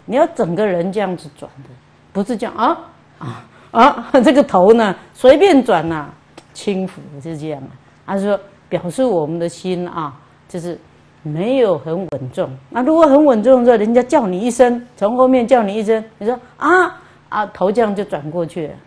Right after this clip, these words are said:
它很轻浮，好像啊，整个身体这样转过来，那就表示我们的身啊，体呢是整体性的，是这样。所以那个象啊，它是有这种特殊的这种，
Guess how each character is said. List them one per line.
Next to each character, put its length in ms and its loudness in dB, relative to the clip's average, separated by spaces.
它 60 -10
很 280 -10
轻 340 -10
浮， 120 -20
好 120 -10
像 160 -6
啊， 640 -6
整 140 -14
个 120 -8
身 280 -8
体 180 -12
这 100 -12
样 160 -12
转 220 -20
过 160 -12
来， 60 -18
那 120 -2
就 120 0
表 220 0
示 160 0
我 260 0
们 200 -2
的 140 4
身 680 4
啊， 300 -4
体 300 -10
呢 180 -6
是 220 -12
整 260 0
体 240 -2
性 300 -8
的， 80 -20
是 120 -14
这 80 -16
样。 160 -18
所 120 -4
以 60 4
那 120 -4
个 100 -2
象 340 -4
啊， 180 -14
它 80 -10
是 180 -6
有 180 -4
这 160 -2
种 220 -4
特 260 -8
殊 300 -14
的 120 -12
这 140 -14
种， 120 -18